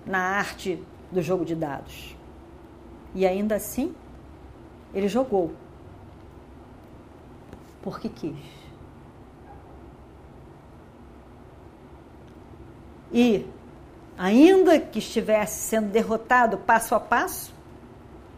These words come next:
Yudhishthira continuou a jogar. E, por fim, apostou você.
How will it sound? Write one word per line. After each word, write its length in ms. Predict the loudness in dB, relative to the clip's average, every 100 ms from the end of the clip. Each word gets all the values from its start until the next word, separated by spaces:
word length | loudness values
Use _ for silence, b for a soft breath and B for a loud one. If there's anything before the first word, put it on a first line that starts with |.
| -14 -8
Yudhishthira 720 | -6 -6 -6 0 2 2 -2 -12 -20 -20 -20 -20 -20 -20 -20 -20 -20 -14
continuou 720 | -10 -8 -6 -4 -2 0 2
a 60 | 0
jogar. 420 | 0 -2 -4 -6 -12 -18 -20 -20 -20 -20 -20 -20 -20 -20 -20 -20 -18 -12
E, 80 | -8
por 240 | -6 -6
fim, 380 | -8 -8 -6 -8 -10 -18 -20 -20 -20 -20 -18 -14
apostou 540 | -8 -8 -8 -6 -6
você. 380 | -6 -10 -10